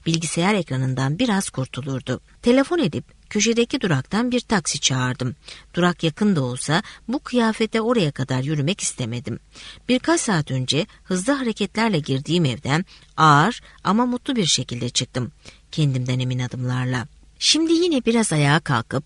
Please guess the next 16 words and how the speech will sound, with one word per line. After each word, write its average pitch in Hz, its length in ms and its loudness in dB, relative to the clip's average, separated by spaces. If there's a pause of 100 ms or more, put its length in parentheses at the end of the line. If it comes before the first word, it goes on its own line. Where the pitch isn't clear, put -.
(260)
uyuşmuş 240 480 2
bacaklarımı 185 520 2
hareket 165 360 -2
ettirmem 123 500 -2
gerekiyor. 123 540 -2 (380)
Uçak 285 320 2
kalkmadan 156 480 2
önce 139 220 2
gösterilen 147 560 2
animasyon 165 640 0
filminde 131 680 -2 (260)
uzun 247 280 -2
uçuşlarda 190 800 0
kan 285 200 -2
pıhtılaşmasına 151 840 -2
karşı 160 540 0